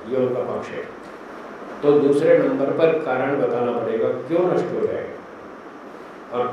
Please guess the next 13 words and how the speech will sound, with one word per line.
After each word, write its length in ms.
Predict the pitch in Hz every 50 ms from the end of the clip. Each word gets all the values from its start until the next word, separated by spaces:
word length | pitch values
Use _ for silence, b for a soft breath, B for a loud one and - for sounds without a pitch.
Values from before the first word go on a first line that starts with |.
| - - - - - - -
दूसरे 300 | 127 135 135 - - 160
पक्ष 240 | 156 151 147 147 147
वाले 200 | 151 151 147 156 156
ने 140 | 165 165
स्थापना 380 | 156 - 139 139 139 143 151 156
की, 240 | 147 - 180 185 185
शब्द 280 | - 147 139 143 147 170 185 190 214 - - - - - - 107 127
नित्य 320 | 151 156 151 - 131 135
है, 180 | - - - - - - - - - - -
शब्द 220 | 127 135 135 131 -
सदा 260 | - 135 147 143 147
रहेगा, 420 | - - - - - - - - - - - - - - - - - - - - - - - - - -
तो 60 | -